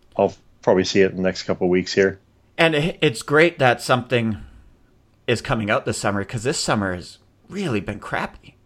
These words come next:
Speaker 2: I mean, you, you had the movie, you had Civil War, you know, basically in the spring.
Speaker 1: Mm-hmm.
Speaker 2: And since then, I haven't gone to the theater.
Speaker 1: Yeah, the, um, uh, the big blockbuster of the season was supposed to be Independence Day.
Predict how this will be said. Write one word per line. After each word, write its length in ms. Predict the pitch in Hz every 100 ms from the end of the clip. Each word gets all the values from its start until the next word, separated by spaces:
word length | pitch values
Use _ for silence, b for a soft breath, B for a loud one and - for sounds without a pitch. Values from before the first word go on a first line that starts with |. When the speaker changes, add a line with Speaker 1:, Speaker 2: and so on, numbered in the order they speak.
| _ _ _ _ _ _ -
Speaker 2:
I 120 | 135
mean, 240 | 131 127 -
you, 220 | 135 -
you 160 | - 135
had 240 | 139 160
the 80 | 151
movie, 360 | 117 127 123 123
you 100 | 123
had 160 | 127 117
Civil 320 | - 170 139
War, 440 | 123 151 117 101 -
you 80 | 113
know, 260 | 101 92 -
basically 560 | 123 120 110 110 104 -
in 160 | 113
the 60 | 101
spring. 560 | - - 120 95 98 - b b b b b b
Speaker 1:
Mm-hmm. 300 | 123 117 127 127 _ _ _ _ _ -
Speaker 2:
And 200 | 123 -
since 320 | 160 214 -
then, 180 | 101 92
I 140 | 104 147
haven't 200 | 123 92
gone 220 | 98 92
to 80 | 85
the 40 |
theater. 480 | - 101 120 - - - - - _ _ _ _ _ _ - B -
Speaker 1:
Yeah, 460 | 139 135 131 123
the, 320 | 113 123 120 117
um, 480 | 110 107 101 101 - - -
uh, 220 | 127 113
the 100 | 107
big 280 | 101 143 127
blockbuster 680 | 131 123 - 131 113 131 120
of 80 | 110
the 120 | 110
season 420 | 120 110 110 104
was 160 | 101 -
supposed 420 | 113 113 107 -
to 60 |
be 220 | 104 107 104
Independence 560 | 104 101 104 101 -
Day. 380 | - 101 101 101